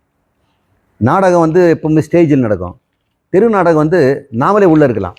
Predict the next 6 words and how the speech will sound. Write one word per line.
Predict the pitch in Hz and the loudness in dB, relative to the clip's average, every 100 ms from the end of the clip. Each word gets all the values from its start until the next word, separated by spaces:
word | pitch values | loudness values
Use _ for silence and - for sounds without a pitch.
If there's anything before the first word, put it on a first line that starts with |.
| _ _ _ _ _ | _ _ _ _ _
நம்மளும் | 113 175 202 185 | -6 -2 -2 -2
சுத்தி | 160 165 | -2 -2
நாடகம் | 123 107 87 | -2 -4 -6
நடக்கும். | 80 - _ _ _ _ _ _ _ _ _ _ _ _ _ _ _ _ _ _ _ _ _ - | -12 -18 _ _ _ _ _ _ _ _ _ _ _ _ _ _ _ _ _ _ _ _ _ -4
இப்படி | 160 175 | -2 0
திரும்பினோம்னா, | 175 180 165 180 | 0 0 0 0